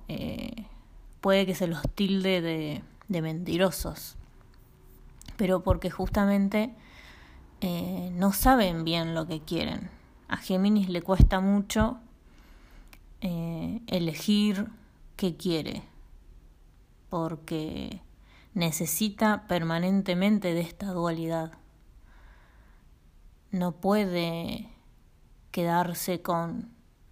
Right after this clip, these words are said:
con una sola verdad, ¿no? Como podría ser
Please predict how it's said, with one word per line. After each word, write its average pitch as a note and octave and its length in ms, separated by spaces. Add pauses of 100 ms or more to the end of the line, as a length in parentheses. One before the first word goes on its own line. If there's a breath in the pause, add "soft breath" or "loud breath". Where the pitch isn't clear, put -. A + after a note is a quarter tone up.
(180)
con F3 220
una F3 240
sola E3+ 320
verdad, E3 600 (600)
¿no? F#3+ 380
Como D#3+ 480 (640)
podría F3 420
ser F3+ 380